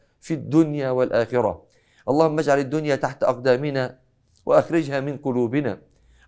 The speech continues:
اللهم اجعلنا من أبناء الآخرة ولا تجعلنا من أبناء الدنيا. اللهم أعنا على أن نستعمل ما رزقتنا في مراضيك.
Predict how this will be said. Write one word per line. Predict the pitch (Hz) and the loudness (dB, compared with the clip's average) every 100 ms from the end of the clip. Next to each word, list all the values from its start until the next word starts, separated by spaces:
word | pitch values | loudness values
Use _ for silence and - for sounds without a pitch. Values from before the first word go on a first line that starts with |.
| - | 0
اللهم | 143 151 | 2 4
اجعلنا | 143 143 151 143 | 2 2 2 -2
من | 139 131 | -4 -4
أبناء | 123 135 139 | -4 -4 -4
الآخرة | 135 127 123 147 135 - _ _ _ _ | 0 0 0 0 0 -2 _ _ _ _
ولا | - 170 | 4 4
تجعلنا | 160 143 131 143 135 | 4 0 -2 -2 -4
من | 139 - | -4 -4
أبناء | 120 131 131 | -2 -2 -4
الدنيا. | 113 127 127 104 - _ _ _ _ - | -2 -2 -2 -4 -8 _ _ _ _ 0
اللهم | 139 151 147 | 2 4 4
أعنا | 135 151 147 | 2 0 0
على | 131 131 139 | 2 2 2
أن | 135 139 | -2 -4
نستعمل | 139 - 180 131 143 139 139 | -4 -2 0 0 0 0 0
ما | 139 151 | 2 0
رزقتنا | 135 123 127 - 156 151 143 | 0 0 -4 -2 -2 0 -4
في | - 170 | -4 -4
مراضيك. | 156 147 143 135 170 151 - - | 0 4 4 2 0 -4 -6 -20